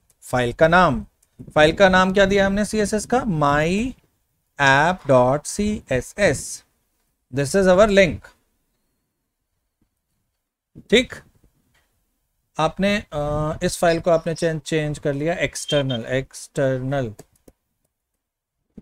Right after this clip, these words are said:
डॉट एच टी एम एल। ठीक, देखें,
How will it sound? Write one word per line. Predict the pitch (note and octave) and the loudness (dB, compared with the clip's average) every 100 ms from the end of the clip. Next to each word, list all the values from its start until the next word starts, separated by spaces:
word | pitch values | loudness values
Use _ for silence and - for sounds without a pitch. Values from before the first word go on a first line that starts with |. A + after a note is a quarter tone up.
| _ - | _ -10
डॉट | B2+ B2 D3 | -6 -4 -4
एच | D3+ - | -6 -6
टी | F3 | -6
एम | E3+ | -6
एल। | D#3+ C3+ - _ _ _ _ _ _ _ _ _ _ _ _ _ _ _ _ _ _ _ _ _ _ _ _ _ - | -8 -10 -16 _ _ _ _ _ _ _ _ _ _ _ _ _ _ _ _ _ _ _ _ _ _ _ _ _ -8
ठीक, | F3 G3+ - - _ _ _ _ _ _ _ _ _ _ _ _ _ D3 | -6 -6 -12 -20 _ _ _ _ _ _ _ _ _ _ _ _ _ -6
देखें, | D#3 A3+ G3 | -2 2 0